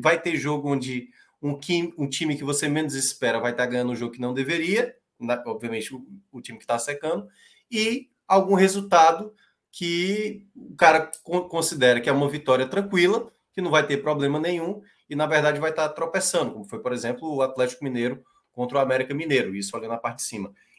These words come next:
Então, eu vejo que, nesse contexto, eu não tenho uma equipe específica, assim, sabe? Porque, por exemplo, me preocupava o Bahia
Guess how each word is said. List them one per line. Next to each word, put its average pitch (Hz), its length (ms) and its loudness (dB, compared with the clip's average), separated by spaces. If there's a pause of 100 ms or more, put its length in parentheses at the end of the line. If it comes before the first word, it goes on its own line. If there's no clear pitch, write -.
Então, 165 380 0
eu 165 160 0
vejo 165 480 2
que, 160 140 -10
nesse 196 360 -2
contexto, 156 720 -4 (680)
eu 156 180 -2
não 214 340 0
tenho 196 580 2 (560)
uma 208 260 2
equipe 185 560 0
específica, 135 720 -4
assim, 101 220 -8
sabe? 120 240 -4
Porque, 190 180 4
por 190 140 4
exemplo, 135 440 4 (580)
me 160 120 0
preocupava 165 920 6
o 135 80 -6
Bahia 120 460 4